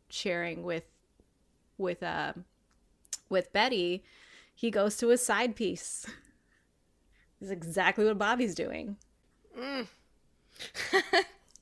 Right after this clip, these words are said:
Speaker 1: So I don't like what Bobby's doing. Same way I don't like what Don does, but at the same time, I appreciate how tables have turned, and she's the one, like, putting the bait out, and he's the one who's just like,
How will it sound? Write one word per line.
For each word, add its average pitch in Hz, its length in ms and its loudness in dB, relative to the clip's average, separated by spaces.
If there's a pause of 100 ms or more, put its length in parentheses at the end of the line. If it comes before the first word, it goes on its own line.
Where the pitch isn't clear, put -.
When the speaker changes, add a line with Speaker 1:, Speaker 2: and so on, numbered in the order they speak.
(880)
Speaker 1:
So 302 100 4
I 320 60 8
don't 427 240 10
like 339 240 10
what 233 80 10
Bobby's 226 320 8
doing. 247 480 4 (420)
Same 339 240 4
way 277 100 8
I 262 40 6
don't 269 160 6
like 226 160 2
what 190 100 2
Don 269 240 8
does, 190 200 4
but 220 120 2
at 214 120 0
the 220 60 -8
same 262 220 4
time, 226 180 2
I 190 60 2
appreciate 196 520 2
how 180 120 2
tables 185 360 -2
have 175 260 -6
turned, 185 400 -2
and 180 100 -2
she's 214 240 -6
the 220 60 2
one, 196 200 -2
like, 180 220 -2 (460)
putting 220 400 6
the 208 80 4
bait 196 340 4
out, 196 540 6
and 180 100 -6
he's 190 220 0
the 196 60 0
one 202 100 2
who's 196 180 -4
just 190 220 -6
like, 180 520 2